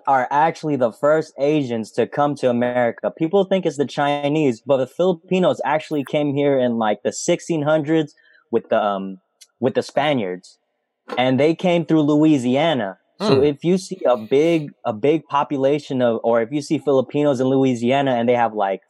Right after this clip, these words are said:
Speaker 1: Filipino and black features, they are, like, Creole Filipino people. And there's, like, a big, there's, like, a big, um, population there, s-, like, scattered throughout Louisiana. And I don't know how
Speaker 2: Hmm.
Speaker 1: far they've gone into the South,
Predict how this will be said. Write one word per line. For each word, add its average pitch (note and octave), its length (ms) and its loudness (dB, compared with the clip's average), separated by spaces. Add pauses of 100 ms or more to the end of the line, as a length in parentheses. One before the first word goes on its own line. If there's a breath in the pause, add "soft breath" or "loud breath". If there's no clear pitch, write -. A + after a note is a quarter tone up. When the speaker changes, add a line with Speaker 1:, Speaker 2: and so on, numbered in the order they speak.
Speaker 1:
Filipino C3+ 600 0
and A#2 100 -2
black B2 320 0
features, C3+ 560 -2 (300 soft breath)
they C#3+ 280 2
are, B2+ 280 2
like, G#2 280 -2
Creole D3 540 2
Filipino B2 720 -2
people. G2+ 560 -4 (220)
And A2 100 -4
there's, C3+ 180 0
like, C3 200 0
a G#2+ 80 2
big, B2+ 500 0 (220)
there's, C3 200 0
like, D3 160 0
a A#2+ 60 4
big, A#2+ 400 -2
um, G#2 400 0 (140)
population B2 680 -2
there, A#2 200 2 (340)
s-, - 100 -20
like, B2+ 160 -2
scattered B2+ 460 -2
throughout A2+ 240 2
Louisiana. G#2+ 580 -2
And A#2 160 -2
I C3+ 100 2
don't D#3 120 2
know D3 100 0
how C3 200 2
Speaker 2:
Hmm. C#3+ 40 0
Speaker 1:
far B2 220 2
they've A#2 180 -2
gone A#2 240 -6
into A2+ 160 -20
the G#2 140 -2
South, A#2 320 -2